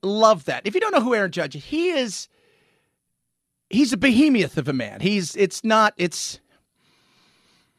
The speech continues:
it almost looks bizarre that he plays this sport. When he came around and he touched home base, guys,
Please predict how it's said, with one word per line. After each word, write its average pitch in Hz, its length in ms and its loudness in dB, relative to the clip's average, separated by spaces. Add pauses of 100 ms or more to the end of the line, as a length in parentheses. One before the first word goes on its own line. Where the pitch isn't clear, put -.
(580)
it 240 140 6
almost 269 400 4
looks - 600 -4 (680)
bizarre 127 680 -4
that 135 100 -8
he 143 80 -6
plays 151 360 -2
this 147 160 -6
sport. 175 340 -4 (640)
When 196 160 4
he 269 200 4
came 277 300 4
around 208 460 4
and 165 80 0
he 170 80 -2
touched - 380 0
home 202 200 2
base, 190 360 2
guys, 208 360 0